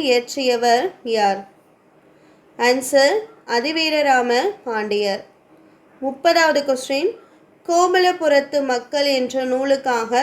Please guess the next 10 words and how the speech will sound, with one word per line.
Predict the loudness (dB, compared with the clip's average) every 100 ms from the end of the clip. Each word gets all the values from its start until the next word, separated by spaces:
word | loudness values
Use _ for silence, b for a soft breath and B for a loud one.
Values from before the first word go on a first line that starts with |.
| 0
சாகித்ய | 0 0 0 -2 -4 -4 -2
அகாதமி | 0 0 2 0 0
விருது | 0 2 2 2 2 0 B B B B -4
எந்த | 2 2 4 2
ஆண்டு | 4 2 2
கிடைத்தது? | 0 -2 -2 -6 -10 -12 -10
கோபலபுரத்து | -4 -2 2 2 2 0 0 -2 -2
மக்கள் | 0 -2 -2 -2 2
என்ற | 2 2 0 0 -2
நூலுக்காக | -2 -2 0 -2 -2 -2 -2 -2